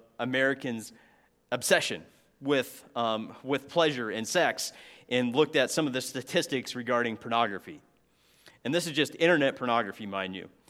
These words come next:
Did you know that nearly thirty thousand internet users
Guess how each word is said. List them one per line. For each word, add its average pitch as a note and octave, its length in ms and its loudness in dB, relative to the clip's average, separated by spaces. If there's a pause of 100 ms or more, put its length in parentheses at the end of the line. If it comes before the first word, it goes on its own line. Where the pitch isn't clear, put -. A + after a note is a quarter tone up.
(380)
Did B2 100 -10
you F3+ 80 2
know G3 200 8
that C#3 500 4
nearly D3+ 320 2
thirty F#3+ 340 0
thousand D#3 540 2
internet E3+ 440 0
users B2+ 600 -8